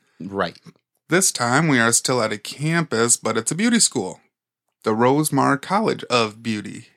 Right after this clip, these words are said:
Speaker 1: Okay, so question. In your research, is beauty school, like, something, are, are there a lot of them? Or is this,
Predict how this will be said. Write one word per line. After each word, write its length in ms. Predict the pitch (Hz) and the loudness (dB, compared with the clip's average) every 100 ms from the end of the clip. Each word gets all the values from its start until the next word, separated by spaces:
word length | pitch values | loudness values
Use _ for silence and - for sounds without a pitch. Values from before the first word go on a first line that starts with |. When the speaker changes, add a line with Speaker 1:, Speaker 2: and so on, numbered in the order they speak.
| _ | _
Speaker 1:
Okay, 220 | 165 180 - | -2 -2 -2
so 200 | - 147 | -2 -2
question. 640 | - 139 - 110 107 117 - _ _ - | 0 2 2 2 0 -2 -6 _ _ 0
In 220 | 135 156 | 0 2
your 180 | 151 120 | 2 2
research, 480 | 123 123 98 95 - | 2 2 2 0 0
is 220 | 117 113 | 0 0
beauty 340 | 98 110 135 170 | -4 -4 -2 0
school, 440 | - 160 143 135 | -2 0 -2 0
like, 280 | 120 98 - _ | -2 -4 -6 _
something, 560 | - - 139 131 127 123 | -4 0 0 0 -2 0
are, 160 | - 120 | 4 4
are 120 | 131 | 4
there 140 | 127 131 | 4 4
a 80 | |
lot 300 | 110 101 104 | 2 0 0
of 100 | 143 | -2
them? 280 | 156 220 269 _ - | -2 -4 -6 _ 0
Or 100 | 139 | 2
is 200 | 127 113 | 2 0
this, 540 | 123 127 127 - - | 0 0 0 -2 -4